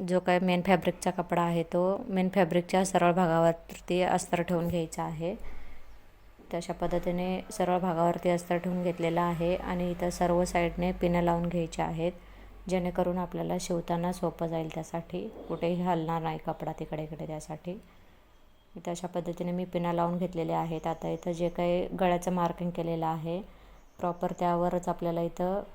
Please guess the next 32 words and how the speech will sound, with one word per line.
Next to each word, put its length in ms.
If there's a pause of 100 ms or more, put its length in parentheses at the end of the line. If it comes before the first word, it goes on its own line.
(240)
अं, 320
जे 100
काही 160
शिलाई 300
आहे 280
ते 140
देऊन 260
घ्यायची 440
आहे. 280 (640)
इथं 160
शिलाई 300
देऊन 200
झालेला 400
आहे. 340 (140)
आता 180
इथं, 340 (360)
अं, 200
मधला 460
जो 100
काही 220 (240)
मेन 260
फॅब्रिकचा 520
आणि 320
अस्तरचा 480
कपडा 320
आहे 300 (680)
तो 60
कटिंग 340
करून 260
घ्यायचा 340
आहे. 300 (1200)
इथं 400